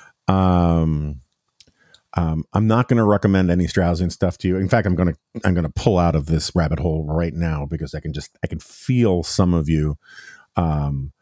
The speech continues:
wondering if you still have Angry Birds on your phone. Um, what else to talk about? So we had the, um, I'm not gonna give you a summary 'cause I don't wanna give you any spoilers, but it was a lot of fun. Um, we did the, the five hundredth episode of The Remnant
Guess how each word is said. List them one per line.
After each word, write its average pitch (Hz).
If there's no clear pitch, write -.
wondering 90
if 78
you 87
still 87
have 82
Angry 80
Birds 73
on 76
your 67
phone. 71
Um, 95
what 120
else 113
to -
talk 110
about? 87
So 120
we 110
had 123
the, 113
um, 92
I'm 98
not 107
gonna 104
give 95
you 101
a -
summary 110
'cause 123
I 92
don't 87
wanna 90
give 90
you 90
any 87
spoilers, 95
but -
it 78
was 71
a 71
lot 80
of 98
fun. 95
Um, 85
we 87
did 87
the, 80
the 73
five 95
hundredth 90
episode 85
of 82
The 85
Remnant 92